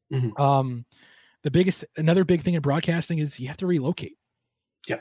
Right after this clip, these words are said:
Speaker 2: Um, you know, growing up on Long Island, like, the number one job that I would want was to be the voice of the Mets or the Islanders. And the New York market is the number one market. Like, I'm,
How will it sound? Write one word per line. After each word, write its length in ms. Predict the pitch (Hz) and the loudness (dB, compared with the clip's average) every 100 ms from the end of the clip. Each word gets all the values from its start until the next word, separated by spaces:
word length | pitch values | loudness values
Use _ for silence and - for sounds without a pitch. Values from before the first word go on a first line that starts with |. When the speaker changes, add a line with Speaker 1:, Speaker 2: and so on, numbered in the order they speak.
| - | -2
Speaker 2:
Um, 440 | 135 131 127 117 - _ _ _ _ _ - | -2 -2 -4 -10 -12 _ _ _ _ _ -4
you 80 | |
know, 60 | 147 | -2
growing 300 | 139 156 180 | 2 4 4
up 140 | 185 | 4
on 100 | 175 | 4
Long 140 | 165 160 | 6 4
Island, 360 | 151 202 123 98 | 6 4 2 -2
like, 380 | - - - _ _ _ _ _ _ 147 151 | -12 -16 -20 _ _ _ _ _ _ _ -6
the 600 | 139 131 131 123 123 - _ _ _ | -2 -2 -2 -2 -4 -8 _ _ _
number 380 | 151 156 175 180 | -2 0 2 4
one 560 | 160 160 165 160 151 - - - - _ _ 156 - - | 4 4 4 2 -2 -4 -8 -8 -18 _ _ -10 -10 -8
job 460 | - 143 165 175 147 - - _ | 0 4 6 4 0 -12 -20 _
that 140 | 151 | -2
I 160 | - 147 | 2 4
would 160 | 156 143 | 4 4
want 400 | 139 196 170 151 | 4 4 4 -2
was 180 | 143 - | -6 -6
to 100 | 135 | -4
be 260 | 147 147 - - _ | -4 -4 -10 -20 _
the 80 | 147 | 2
voice 240 | 175 180 | 4 6
of 60 | 170 | 4
the 60 | |
Mets 180 | 170 - | 4 6
or 40 | |
the 100 | 185 | 6
Islanders. 520 | 180 220 117 - - - _ | 8 6 4 -4 -18 -20 _
And 400 | 131 131 139 123 - _ _ _ _ | -4 -2 -2 -6 -10 _ _ _ _
the 80 | 143 | -6
New 160 | 139 | 0
York 240 | 180 185 180 | 2 2 4
market 400 | 175 262 156 160 - | 2 4 2 -2 -2
is 180 | 143 | -4
the 120 | 131 135 | -2 -4
number 400 | 131 165 180 175 | 0 0 2 0
one 280 | 160 175 | 0 0
market. 360 | 165 202 - - _ - | 0 0 -2 -8 _ -8
Like, 200 | 135 - - | -8 -8 -8
I'm, 380 | 139 151 135 | -4 -4 -4